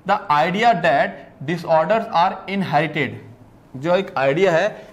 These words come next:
कि डिसऑर्डर, बीमारियां भी क्या होती हैं, आती हैं माँ बाप से, inherit होती हैं, "has been prevailing in human society since long", ये काफ़ी लंबे समय से चली आ रही है कि एक बीमारी जो दादा परदादा में होती है बच्चे में देखने को मिल जाती है।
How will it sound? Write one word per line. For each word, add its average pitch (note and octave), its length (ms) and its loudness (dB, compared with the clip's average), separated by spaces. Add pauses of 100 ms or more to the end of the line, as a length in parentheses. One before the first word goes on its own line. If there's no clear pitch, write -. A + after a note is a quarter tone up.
(120)
कि G3 100 2
डिसऑर्डर, D#3+ 460 2
बीमारियां D#3 520 2
भी G#3 120 -2
क्या A3+ 140 0
होती G#3+ 280 0
हैं, D#3 320 -6 (160)
आती C#3+ 260 -2
हैं F3 80 0
माँ C#3 140 2
बाप A#2 180 2
से, A#2+ 260 -8
inherit F3+ 320 2
होती C3+ 240 -2
हैं, G#2+ 140 -10 (480)
"has G3 240 2
been A#3+ 260 0
prevailing G#3+ 520 0
in E3 180 -2
human F#3 220 0
society E3 520 -2
since E3+ 200 -4
long", A#2+ 160 -2 (480)
ये B3 160 -2
काफ़ी G3+ 340 -4
लंबे G#3 280 2
समय F#3+ 200 -2
से G3+ 80 -2
चली D#3+ 240 -2
आ A#2 100 0
रही G#2+ 180 -6
है A2+ 140 -12 (480)
कि A3+ 420 -2
एक G3+ 200 4
बीमारी F#3 440 2 (320)
जो F#3+ 360 4 (260)
दादा C#3 220 2
परदादा E3 380 2
में F#3 60 2
होती E3+ 200 0
है G3 60 4
बच्चे E3 260 -2
में E3+ 100 0
देखने D3+ 180 0
को D#3 60 -4
मिल C3 160 -2
जाती B2 300 -2
है। B2+ 160 -6